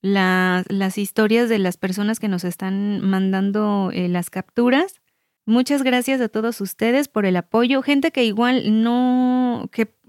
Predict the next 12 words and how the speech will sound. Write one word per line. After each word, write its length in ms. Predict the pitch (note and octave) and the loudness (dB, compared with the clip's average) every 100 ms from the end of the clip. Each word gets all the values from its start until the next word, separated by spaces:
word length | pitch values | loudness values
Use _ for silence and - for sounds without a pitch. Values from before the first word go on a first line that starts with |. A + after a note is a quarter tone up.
| C#3+ | -6
por 120 | - G#3+ | 0 0
ejemplo, 420 | G#3 B3 A#3+ G#3 | 0 0 0 0
luego 600 | G3+ G#3 G#3+ A#3 A#3+ C#4 | 0 2 2 2 2 4
no 180 | C4+ C4 | 4 2
se 140 | C#4+ | 0
contacta 680 | - A#3 G#3+ A3 - C4 - | 0 -2 0 -4 -4 -4 0
o 100 | G3+ | -2
que 140 | - G3+ | -2 -2
no 180 | G#3 G#3+ | -2 0
teníamos 640 | B3+ B3 A#3 A3+ A#3 - | 2 4 2 2 0 -2
conocimiento 800 | - G#3 G3 G#3 G#3 G#3 A3 A3 | -2 -2 -2 -2 -4 -2 -2 -2
de, 260 | G#3 C4 | -2 -4